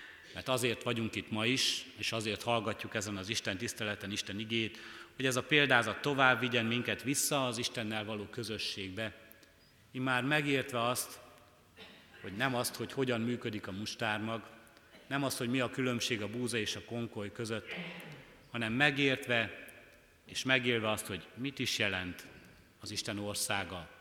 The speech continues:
az életünkre nézve. Mit is jelent a példázatban az Isten országa, ahogyan megjelenik az életünkben, mint kovász, és hogyan is teljesedik ez ki,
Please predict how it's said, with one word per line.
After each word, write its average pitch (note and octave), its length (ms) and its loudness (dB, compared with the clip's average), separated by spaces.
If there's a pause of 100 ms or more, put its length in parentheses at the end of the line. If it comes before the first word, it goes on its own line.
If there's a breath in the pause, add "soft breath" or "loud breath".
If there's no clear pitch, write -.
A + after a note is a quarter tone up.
(140)
az F#2 160 -8
életünkre G2 540 -4
nézve. F2 500 -6 (1600)
Mit D3 160 -2
is D3 160 2
jelent A2+ 540 4 (140)
a - 80 -10
példázatban A2 720 4
az F2+ 140 -4
Isten C3 320 0
országa, A2 880 0 (420 loud breath)
ahogyan A2+ 300 2
megjelenik B2+ 560 6
az G#2+ 120 0
életünkben, A2+ 760 2 (440)
mint G2 200 -4
kovász, B2 640 4 (840)
és - 120 -6
hogyan C3+ 240 2
is A2+ 100 2
teljesedik G#2+ 640 0
ez F#2+ 200 -2
ki, F2 220 -4